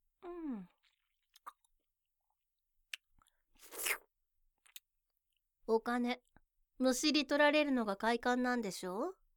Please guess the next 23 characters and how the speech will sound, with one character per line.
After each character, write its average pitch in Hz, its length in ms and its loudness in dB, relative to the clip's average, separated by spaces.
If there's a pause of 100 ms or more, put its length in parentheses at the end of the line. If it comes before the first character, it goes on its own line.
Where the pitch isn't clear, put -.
(600)
全 262 340 8
財 262 300 0
産 220 400 -4
奪 240 300 2
わ 262 100 2
れ 254 140 -4
て、 - 260 -10 (560)
破 262 220 4
滅 285 340 0
す 302 180 0
る 311 120 6
の 269 160 2
が 220 100 -2
気 277 180 -2
持 311 200 4
ち 330 160 -2
い 330 160 2
い - 20 0
ん 311 80 2
で 277 140 -2
し 285 160 -6
ょ 285 220 0
う？ - 60 -12